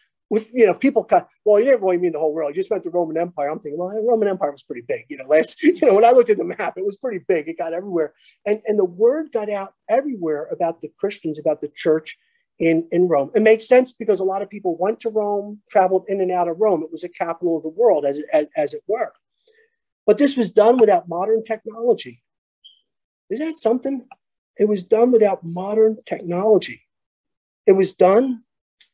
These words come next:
without self-promotion. It was done without, you know, magazines and things like that, talking about all the exploits and everything that you're doing within your churches or your movements. It was do-,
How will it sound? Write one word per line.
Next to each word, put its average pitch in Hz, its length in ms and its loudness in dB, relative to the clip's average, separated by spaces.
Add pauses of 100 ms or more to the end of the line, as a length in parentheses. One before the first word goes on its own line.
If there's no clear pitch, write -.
(360)
without 170 300 0
self-promotion. 208 920 -4 (1040)
It 160 100 -6
was 165 140 -2 (200)
done 196 380 0 (380)
without, 170 380 0
you 196 100 2
know, 170 140 6
magazines 196 880 -2
and 156 160 -10
things 196 240 -2
like 196 220 -4
that, 208 320 -4
talking 196 260 0
about 180 180 2
all 185 140 2
the - 180 -8
exploits 190 520 -2
and 160 80 0
everything 185 320 0
that 175 140 2
you're 156 140 -4
doing 190 240 4
within 165 240 -2
your 147 160 -12
churches 196 440 -4
or 151 80 -8
your 147 120 -10
movements. 190 380 4
It 170 80 0
was 170 120 -10
do-, - 120 2